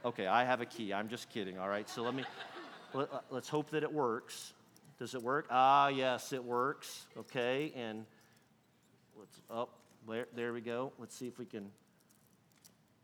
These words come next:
oh,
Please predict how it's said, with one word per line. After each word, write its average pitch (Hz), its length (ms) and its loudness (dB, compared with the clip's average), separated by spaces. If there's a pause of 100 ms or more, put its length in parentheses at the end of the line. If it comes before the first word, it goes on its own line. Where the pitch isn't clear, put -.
(2250)
oh, 107 120 -8